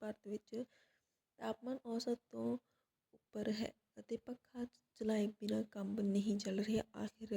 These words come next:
ਇਸ ਦਾ ਕਾਰਨ ਕੀ ਹੈ ਅਤੇ ਸਰਦੀ ਕਦੋਂ ਆਵੇਗੀ? ਇਸ ਅਮਰੀਕੀ ਏਜੰਸੀ ਨਾਸਾ ਨੇ ਇਹ ਜਾਣਕਾਰੀ ਦਿੱਤੀ ਹੈ ਕਿ ਇਸ ਸਾਲ ਅਕਤੂਬਰ ਦਾ ਮਹੀਨਾ ਪੂਰੀ ਦੁਨੀਆ ਦਾ ਔਸਤ ਇੱਕ ਪੁਆਇੰਟ ਬੱਤੀ ਡਿਗਰੀ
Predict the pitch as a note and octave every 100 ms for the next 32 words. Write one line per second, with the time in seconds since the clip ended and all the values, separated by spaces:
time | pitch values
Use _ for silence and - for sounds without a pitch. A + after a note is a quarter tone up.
0 | G3 G#3+ G#3 - G3+ G3+ G3+ G#3 A3 G#3
1 | A3+ A#3 A3+ A3+ - G3+ G#3+ A3 - G3+
2 | - G3+ G3 G#3 - - - - _ _
3 | _ _ _ _ _ _ _ A#3+ A#3+ -
4 | B3 A#3+ C4+ _ B3 C4 C4 - _ C#4
5 | C#4+ B3+ A#3 B3 - A3+ G#3+ G#3+ - G#3+
6 | G#3 G#3 - A3 G#3 G#3 - G3+ G#3 G#3+
7 | - G3+ G3+ A3+ - G#3+ G#3+ G3+ G#3 G3+
8 | - G#3 G#3 G#3+ G3+ G3 G#3 G3+ A3 B3+
9 | - _ _ _ _ _ _ _ A3+ G#3+
10 | G#3 G#3 A3+ G#3 G3 G3+ A3 - _ -
11 | A3+ - G#3 G3+ G3+ _ G3+ G#3 G3+ G#3
12 | - - G3+ G#3 G#3+